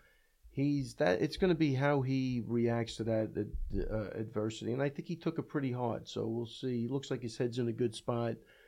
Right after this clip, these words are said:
But, you know, that's a lot of pressure for a young guy. It was his first loss. He never lost before. So got that out of the way, and, uh, hopefully he just starts off on a new, uh,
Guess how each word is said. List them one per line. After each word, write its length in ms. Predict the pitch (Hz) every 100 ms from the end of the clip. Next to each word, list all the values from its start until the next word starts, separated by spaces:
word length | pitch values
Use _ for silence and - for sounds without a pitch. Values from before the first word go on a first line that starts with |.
| _ _ _
But, 340 | 107 107 107 - - -
you 140 | 117 110
know, 120 | 110
that's 280 | 143 139 160
a 360 | 160 160 156 151
lot 200 | 160 156
of 100 | -
pressure 280 | 156 151 113
for 220 | - 120
a 40 |
young 220 | 120 123
guy. 180 | 120 123
It 80 | 120
was 120 | 110
his 120 | 104 101
first 360 | 123 117 113
loss. 300 | 113 113 110
He 80 | 110
never 220 | 107 110
lost 380 | 107 101 98 -
before. 420 | 92 - 98 95
So 400 | 110 - 101 95 113 _ _ _ - - - _ _ -
got 260 | 160 151 156
that 200 | 151 156
out 160 | 156
of 60 | 151
the 60 |
way, 380 | 147 156 165 175
and, 340 | 139 123 113 120
uh, 180 | 123
hopefully 540 | 113 135 135 131 127 120
he 180 | 117 117
just 280 | 127 117
starts 420 | - 131 123 120 127
off 380 | 131 123 -
on 160 | 123 117
a 60 | 113
new, 400 | 120 120 117 113
uh, 380 | 113 113 113